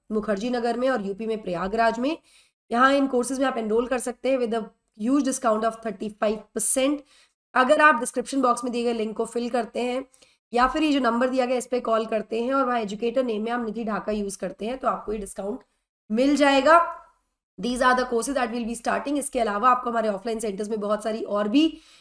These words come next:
फैसिलिटीज मिलती हैं, जैसे you get, uh, you know, one on one mentorship sessions। इसके अलावा लाइव, अ, डाउट क्लियरिंग सेशंस मिलते हैं आपको एजुकेटर्स के साथ। अ, फ्री वाईफाई लाइब्रेरी जैसी फैसिलिटीज मिलती हैं। करंट अफेयर कोर्सेज चलते हैं।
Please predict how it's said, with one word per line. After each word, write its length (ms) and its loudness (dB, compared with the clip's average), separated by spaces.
फैसिलिटीज 440 2
मिलती 320 2
हैं, 120 4
जैसे 280 -2
you 180 -2
get, 140 2
uh, 540 0
you 80 0
know, 200 4
one 120 2
on 100 -2
one 120 -2
mentorship 680 0
sessions। 400 -4
इसके 220 0
अलावा 220 6
लाइव, 680 -2
अ, 180 0
डाउट 360 4
क्लियरिंग 280 2
सेशंस 360 -2
मिलते 240 -4
हैं 80 -2
आपको 200 -6
एजुकेटर्स 560 -4
के 120 -4
साथ। 340 0
अ, 160 4
फ्री 440 2
वाईफाई 480 4
लाइब्रेरी 380 -2
जैसी 240 -4
फैसिलिटीज 420 -8
मिलती 260 -4
हैं। 100 -2
करंट 360 -2
अफेयर 220 -4
कोर्सेज 340 -6
चलते 400 -4
हैं। 140 0